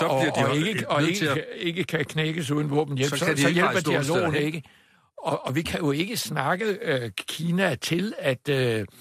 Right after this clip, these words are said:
Speaker 2: at, øh, give Tibet uafhængighed. Det tror jeg ikke på. Og jeg, altså, øh, jeg,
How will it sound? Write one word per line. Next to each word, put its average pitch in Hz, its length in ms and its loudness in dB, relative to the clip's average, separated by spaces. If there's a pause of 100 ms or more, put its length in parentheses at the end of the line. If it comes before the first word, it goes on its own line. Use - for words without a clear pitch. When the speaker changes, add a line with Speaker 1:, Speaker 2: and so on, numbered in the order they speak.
(680)
Speaker 2:
at, 120 280 -4
øh, 120 200 0 (400)
give 151 100 0
Tibet - 460 -2
uafhængighed. 117 720 -2 (140)
Det 151 80 -2
tror 180 200 2
jeg 135 80 2
ikke 139 120 -4
på. - 220 -4 (560)
Og 147 140 4
jeg, 147 100 2 (160)
altså, 143 200 0 (120)
øh, 160 200 -2
jeg, 139 120 0